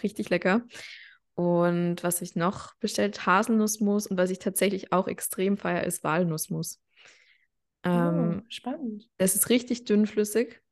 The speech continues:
Speaker 1: aber das auf zum Beispiel einem Sojajoghurt oder auch einem normalen Joghurt, je nachdem, richtig lecker, richtig gut.
Speaker 2: Cool.
Speaker 1: Ja.
Speaker 2: Ja, dann nehme ich ja noch richtig Inspiration hier mit Walnussmus.
Speaker 1: Perfekt.
Speaker 2: Spannend.
Speaker 1: <laughs> Echt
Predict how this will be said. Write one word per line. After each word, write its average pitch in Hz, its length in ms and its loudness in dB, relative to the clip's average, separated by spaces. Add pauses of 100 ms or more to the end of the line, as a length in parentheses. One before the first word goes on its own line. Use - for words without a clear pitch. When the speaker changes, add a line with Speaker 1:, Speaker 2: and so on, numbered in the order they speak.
(240)
Speaker 1:
aber 185 440 2
das 208 280 2
auf 185 140 -2
zum 185 160 -6
Beispiel 180 300 -4
einem 175 100 -2
Sojajoghurt 180 880 2
oder 170 200 -4
auch 170 180 -2
einem 170 240 -2
normalen 180 460 2
Joghurt, 175 280 -2
je 175 80 0
nachdem, 175 400 -4 (280)
richtig 175 280 -4
lecker, - 320 -8 (220)
richtig - 340 -8
gut. - 240 -10 (600)
Speaker 2:
Cool. 233 340 -6 (260)
Speaker 1:
Ja. 175 180 -4
Speaker 2:
Ja, 214 100 4
dann 202 120 2
nehme 202 140 0
ich 226 80 -4
ja 247 80 0
noch 214 160 -4
richtig - 260 -16
Inspiration 226 720 -4
hier 233 120 -2
mit 202 240 -6
Walnussmus. 208 640 -4
Speaker 1:
Perfekt. - 500 -2
Speaker 2:
Spannend. 349 480 2
Speaker 1:
<laughs> 339 840 2
Echt - 120 2